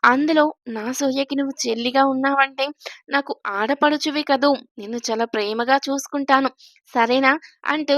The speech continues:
గలగలా మాట్లాడుతూ నవ్వింది స్వాతి. ప్రగతి, భారతి,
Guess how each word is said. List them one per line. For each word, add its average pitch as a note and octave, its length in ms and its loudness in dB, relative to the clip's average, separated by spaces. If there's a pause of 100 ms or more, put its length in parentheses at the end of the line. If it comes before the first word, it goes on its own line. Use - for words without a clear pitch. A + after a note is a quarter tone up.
గలగలా A#3+ 460 -2
మాట్లాడుతూ C4 640 -2
నవ్వింది B3 540 0
స్వాతి. A#3 440 0 (380)
ప్రగతి, A#3 420 4 (140)
భారతి, A#3 380 -2